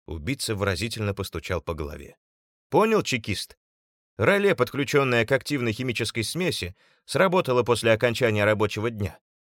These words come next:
Мы же не такие, как вы, простой народ губить. Там не все упёртые марксисты-ленинцы, есть и нормальные люди. «Отличилась, конечно, лаборатория», подумал Кольцов. «Контингент не самый благонадёжный.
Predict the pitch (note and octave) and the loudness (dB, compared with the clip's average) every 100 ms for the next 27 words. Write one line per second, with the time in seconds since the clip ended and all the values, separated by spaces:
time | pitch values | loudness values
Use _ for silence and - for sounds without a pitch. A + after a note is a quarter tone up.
0 | _ A2+ C#3+ D3+ D3+ D3+ C3 E3 F3 G#2 | _ -2 2 2 2 2 0 2 2 2
1 | - - C3 - A#2 G#2 - _ - B2+ | -2 0 2 2 2 0 0 _ 0 2
2 | B2 B2+ A2+ B2 A2+ D2+ A2 F2+ D#2 - | 2 2 4 4 4 2 -4 -6 -8 -14
3 | - _ _ _ _ _ _ _ - C3 | -18 _ _ _ _ _ _ _ 0 0
4 | C#3+ C#3+ - E3+ D3+ A#2 C#3+ A2 A#2 A#2+ | 2 0 2 4 4 6 4 4 2 4
5 | A2 - B2 - C3 D3 G#2 F2 - F#2 | 2 2 -2 -2 0 2 0 -2 -8 -14
6 | - _ _ - B2+ D3+ C#3+ C#3+ C#3+ D#3 | -18 _ _ -8 -2 -2 0 2 2 4
7 | C#3 G#2+ F#2+ F#2+ F#2 D#2 - _ _ _ | 2 2 2 0 -2 -6 -14 _ _ _
8 | _ _ _ _ _ - F#2+ C3 C#3 - | _ _ _ _ _ -8 -8 -6 -6 -4
9 | G#2+ G#2 G2+ - G2 F#2 F2 F2+ F2 E2+ | 0 0 0 -2 0 0 -2 -4 -2 0
10 | E2+ - E2 D#2+ E2+ D#2 _ - E2+ E2+ | -2 -2 -4 -2 -4 -6 _ -12 -6 -4
11 | E2 D#2 F2 D#2+ F#2 E2 - _ _ _ | -4 -4 -6 -6 -6 -8 -10 _ _ _
12 | _ _ _ _ _ F2 E2+ F2+ F2+ E2 | _ _ _ _ _ -8 -6 -4 -6 -4
13 | B2+ C3+ - A2+ G#2+ G2+ A2 A2+ G2+ G#2+ | -4 -4 -6 -4 -4 -2 -2 -2 -2 -2
14 | G2+ G#2 E2+ E2 D2 C#2+ - | 0 -2 -2 -4 -6 -12 -20